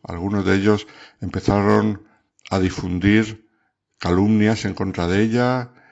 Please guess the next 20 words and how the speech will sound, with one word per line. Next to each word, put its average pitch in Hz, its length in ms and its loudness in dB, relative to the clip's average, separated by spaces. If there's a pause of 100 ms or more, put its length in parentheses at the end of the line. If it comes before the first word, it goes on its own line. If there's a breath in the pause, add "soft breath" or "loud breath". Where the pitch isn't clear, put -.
(200 soft breath)
diciendo 101 380 -4
que 98 80 -8
se 95 120 -6
gastaba 95 440 0
el 90 80 -2
dinero 95 300 0
en 92 60 -2
otras 87 320 -4
cosas, 117 600 -2
que - 140 -8
todo 92 200 -4
era 87 100 -2
una 90 160 -2
mentira. 101 640 0 (720 loud breath)
Los 107 160 -8
sufrimientos 98 540 -2
que - 100 -6
tuvo 107 220 0
fueron 107 300 -2
grandísimos. 85 840 -2